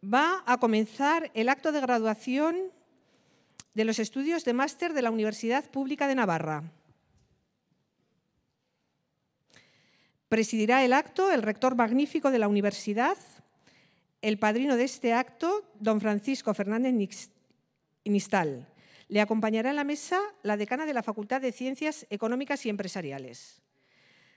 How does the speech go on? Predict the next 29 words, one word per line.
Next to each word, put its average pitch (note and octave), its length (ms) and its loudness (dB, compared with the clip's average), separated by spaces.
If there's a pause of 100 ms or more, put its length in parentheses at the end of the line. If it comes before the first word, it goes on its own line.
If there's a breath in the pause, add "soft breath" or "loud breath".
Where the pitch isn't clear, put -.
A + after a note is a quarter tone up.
(380 soft breath)
También B3 280 2
nos E4 140 -4
acompañan C#4+ 560 -2
en A#3+ 120 -4
este C4+ 260 -6
acto F4+ 640 -4
un C4 120 -2
representante C#4+ 1120 -6
de A3 140 -4
la A3+ 100 0
Facultad A3 380 -4
de C4+ 140 -2
Ciencias D4+ 640 -6
Humanas, B3+ 460 -4
Sociales B3 460 -4
y A#3+ 40 -4
de A3+ 120 -2
la G#3 80 -2
Educación, G3+ 560 -2 (880 soft breath)
los G#3+ 240 0
decanos C#4 460 0
de C#4 80 -2
las A#3 160 -2
Facultades A#3 500 -4
de B3 80 -2
Ciencias C4+ 480 -4
de B3+ 100 -2
la A3+ 120 -2
Salud C4 340 -2